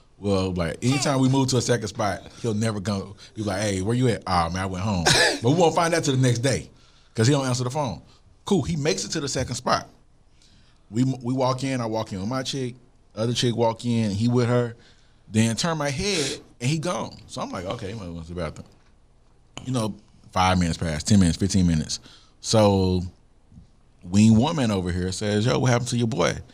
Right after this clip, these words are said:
And then my chick asks, "What happened to your boy?" I'm like, "Oh, shit, I don't know. He must have went to the bathroom." So I'm, I'm get down to the phone. I call this fool. "Hey, man, where you at?"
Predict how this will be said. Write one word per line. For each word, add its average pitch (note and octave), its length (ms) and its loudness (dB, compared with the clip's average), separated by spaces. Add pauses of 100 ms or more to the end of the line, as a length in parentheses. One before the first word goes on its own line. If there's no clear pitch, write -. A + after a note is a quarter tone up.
(220)
And F2 120 0
then G#2 120 6
my D3+ 140 2
chick G#2 240 -8
asks, G2 240 -6
"What B2+ 80 2
happened B2 160 0
to B2 60 -4
your B2 80 0
boy?" B2 160 2
I'm A2+ 200 -2
like, G#2 260 -8 (1200)
"Oh, B3 260 -4
shit, C4+ 260 -2
I C4 80 2
don't D#4 180 0
know. D#4+ 260 2
He A#3 120 2
must - 180 2
have A3 60 -8
went - 120 -4
to D3 60 -6
the D#3 80 -6
bathroom." F2+ 520 -4 (400)
So G#2 160 -8
I'm, D3 240 0
I'm B2+ 140 -6 (220)
get F#2+ 140 -4
down F#2+ 220 2
to G2 80 -2
the G2 80 0
phone. G2 360 4
I A2 40 0
call F#2+ 280 4
this F#2+ 140 0
fool. F#2+ 300 2
"Hey, A2 160 4
man, G#2+ 220 8
where G#2 100 6
you G#2+ 180 4
at?" G#2+ 220 2